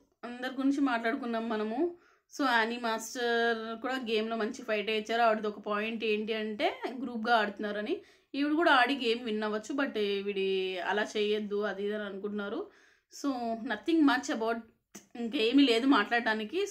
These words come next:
So, mostly రేపు ఈవినింగ్ కానీ సాటర్డే మార్నింగ్ కానీ అనాలిసిస్ వీడియో రి-, ఆ, రిలీజ్ చేస్తాను. ఇంకెలాగో కెప్టెన్ ఎవరో చెప్పేసాను, రేపు కెప్టెన్సీ కంటెండర్, ఆ,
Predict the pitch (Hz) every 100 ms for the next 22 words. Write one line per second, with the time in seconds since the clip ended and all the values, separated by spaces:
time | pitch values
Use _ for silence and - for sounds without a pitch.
0 | 285 247 240 220 226 226 269 - 311 247
1 | 214 220 233 254 294 277 226 226 349 -
2 | - _ - 240 220 269 285 226 226 269
3 | 277 240 277 220 214 240 - 269 240 233
4 | 233 220 202 185 196 220 196 202 262 277
5 | - 220 220 220 247 - - - _ 254
6 | 247 233 294 277 220 220 254 240 254 226
7 | 226 233 220 220 226 214 214 233 277 247
8 | 220 220 226 220 214 214 202 202 208